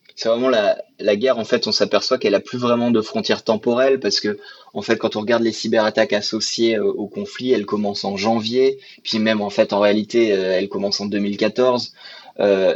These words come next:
elle a plus vraiment de frontières, euh, géographiques.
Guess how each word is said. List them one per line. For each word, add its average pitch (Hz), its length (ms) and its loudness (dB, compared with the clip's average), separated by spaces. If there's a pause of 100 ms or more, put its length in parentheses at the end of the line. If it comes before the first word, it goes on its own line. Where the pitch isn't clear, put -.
elle 110 200 2
a 110 80 4
plus 127 280 -4
vraiment 117 400 0
de 110 180 2
frontières, 104 500 0
euh, 101 160 6
géographiques. 110 880 0